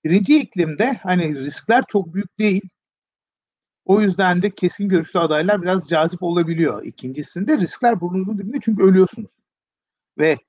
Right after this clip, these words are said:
buna göre işte daha aklı başında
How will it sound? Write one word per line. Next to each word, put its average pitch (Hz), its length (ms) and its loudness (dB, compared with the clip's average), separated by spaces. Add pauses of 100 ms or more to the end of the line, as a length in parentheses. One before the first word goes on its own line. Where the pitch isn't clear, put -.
(160)
buna 151 260 0
göre 160 420 2
işte 127 600 -14 (640)
daha 151 300 2 (100)
aklı 165 320 -4
başında 156 600 -4